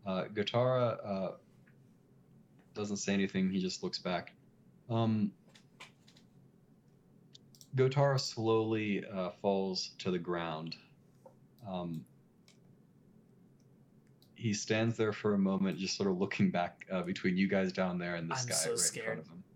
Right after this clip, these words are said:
Speaker 2: Uh-huh. Okay, good. I'm, I'm glad that we're, uh, you know, we're figuring things out now.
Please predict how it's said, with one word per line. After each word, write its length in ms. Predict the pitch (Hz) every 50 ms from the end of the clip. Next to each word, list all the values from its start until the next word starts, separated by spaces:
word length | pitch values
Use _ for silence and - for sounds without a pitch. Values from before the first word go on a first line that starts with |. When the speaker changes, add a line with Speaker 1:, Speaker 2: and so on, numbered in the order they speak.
| - _ - -
Speaker 2:
Uh-huh. 440 | 143 135 139 139 131 123 127 127 135 - - _ - - - - _ - - - - - - - - - - - - - - _ _ _ _ - - - _ - _ - _ _ _ - - - - _ - - _ _ _ _ _ _ _ - - - _ - _ - - _ _ _ _ - -
Okay, 540 | - 147 - - 143 120 123 147 190 233 - -
good. 220 | 170 156 147 143
I'm, 200 | - 143 139 139 - -
I'm 200 | 156 147 143 131
glad 340 | 143 139 131 127 135 135 135
that 160 | 143 139 139
we're, 260 | 135 139 139 135 135
uh, 300 | 131 127 127 127 127 127 - - - - -
you 80 | - 180
know, 120 | 156 143
we're 160 | 143 147 151
figuring 400 | 147 - - - 127 139 139 139
things 280 | - - 160 180 170 156
out 220 | 135 127 127 127
now. 300 | 127 123 120 131 160 170